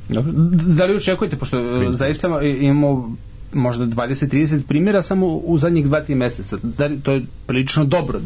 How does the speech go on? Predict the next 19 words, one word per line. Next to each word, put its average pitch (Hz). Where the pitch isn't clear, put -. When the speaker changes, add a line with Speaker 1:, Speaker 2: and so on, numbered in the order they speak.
Speaker 1:
Da 117
li 135
možemo 143
očekivati 135
da 117
će -
se -
to 127
nastaviti? 107
Speaker 2:
Pa 95
naravno, 87
s -
obzirom 82
na, 85
na 85
posle-, -
ka-, 101
rekao 95
sam, 87